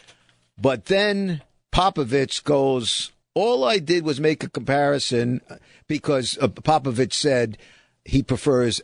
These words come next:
Adam Silver's leadership to Trump's. Okay?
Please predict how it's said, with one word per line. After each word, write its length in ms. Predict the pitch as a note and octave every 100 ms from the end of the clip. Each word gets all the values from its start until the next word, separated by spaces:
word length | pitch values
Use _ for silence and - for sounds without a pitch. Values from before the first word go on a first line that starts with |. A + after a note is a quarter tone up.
| -
Adam 300 | B2+ C3+ B2
Silver's 580 | A2 C#3+ A#2+ A2 G2 F2
leadership 640 | A2 A2 F#2 - F#2 - - - _ -
to 80 | -
Trump's. 560 | - - - - - - _ _ _ _ _ _ _ _ _ _ _ _
Okay? 380 | G#2+ D3 D3+